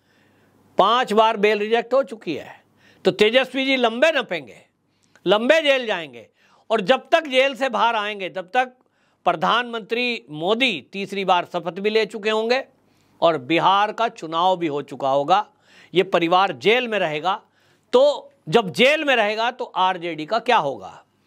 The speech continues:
लालू प्रसाद जेल में, न-, तेजस्वी यादव जेल में, तो क्या होगा भाई? ये पार्टी भी टूटेगी। और इसलिए पार्टी के अंदर भी अभी, अभी, अभी लग रहा है कि सरकार हमारी चल रही है, तब क्यों कोई एमएलए छोड़कर जाएगा?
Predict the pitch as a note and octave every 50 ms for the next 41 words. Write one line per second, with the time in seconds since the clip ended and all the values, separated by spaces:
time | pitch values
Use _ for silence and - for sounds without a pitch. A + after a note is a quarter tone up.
0 | _ _ _ _ _ - F#3 F#3+ G3+ G3 G3 F3+ F#3 E3 D3+ - D#3+ D#3+ D#3 C#3
1 | C3+ D3+ D3+ D3 C#3+ C#3 D3 C#3+ D3 C#3+ C#3 C3 - _ _ _ _ _ _ -
2 | C#3+ D3 D#3+ D#3+ D#3 D#3+ - G#3 G#3+ A#3 A#3+ A3+ A3+ G#3+ G3 F3+ E3+ D#3+ D#3 E3
3 | D#3 C#3+ C#3 D3+ D3+ C#3+ C#3 D3 D#3 D3+ D3+ D3+ - _ _ _ _ - G#3 G3
4 | B3 A#3 A#3 A#3+ A#3 B3 B3+ A#3 A3+ C4+ D#4+ - - _ _ _ _ _ _ -
5 | D#3+ D#3+ D#3 - D3 D#3 D#3 D3+ F#3 G#3+ G3+ G#3 E3 C#3+ C#3 A#2+ - B2 A2+ G#2
6 | G#2 G#2 - - F3+ F#3+ G3 E3 F3 A3 A#3+ A#3+ A#3 A#3 F3 E3 F3+ F3 F3 A3
7 | G3+ G3+ G#3+ G3+ F#3 - F3 F#3 G3 G#3 G3+ F3+ E3+ F#3+ G#3+ A3 G#3 F#3+ A3+ A3+
8 | G#3+ G#3+ - _ _ _ - F#3 G3+ B3+ C4 A#3+ A#3 B3 C4+ D4 D4+ D4 C#4 A3
9 | F#3 E3 D3+ F3+ F3+ - F#3+ F3+ F3 - G3 G3 F#3+ F3 F3 F3+ F#3 F#3 F3+ F3+
10 | - F3 E3 D#3+ E3 F3 F3+ F#3 F3 F3+ - _ _ _ _ - E3+ D3+ - -
11 | - G#3 A3 A3+ G#3 G#3+ G3 G3 G3 F#3 E3+ D#3 D3+ D#3 E3 F3+ F3 F3 - F3+
12 | F#3 F#3+ G#3 G#3+ G3 G#3+ G3+ E3+ C3+ A2 G2 - - -